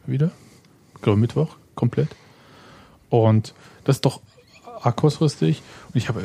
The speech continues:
ich hab immer so Schiss irgendwie, denk ich, erster Spieltag und dann gleich so auf Quietsch. Auf Quietsch. Und dann kommt sehr schnell Mu-,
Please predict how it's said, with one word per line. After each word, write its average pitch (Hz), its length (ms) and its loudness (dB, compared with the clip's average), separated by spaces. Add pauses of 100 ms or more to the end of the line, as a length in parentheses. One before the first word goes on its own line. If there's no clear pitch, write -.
ich - 180 -12
hab 117 80 -6
immer 123 200 4
so 120 120 2
Schiss - 340 -2
irgendwie, 120 560 0
denk 117 200 0
ich, - 160 -12
erster 117 800 -2
Spieltag 131 760 -2 (580)
und 113 140 0
dann 131 440 4
gleich 120 300 2
so 120 240 -2
auf 107 160 -6
Quietsch. - 520 -2 (880)
Auf - 180 -20
Quietsch. - 320 -20 (1120)
Und 107 120 0
dann 98 120 2
kommt 107 140 4
sehr 98 100 0
schnell 104 200 2
Mu-, 107 260 2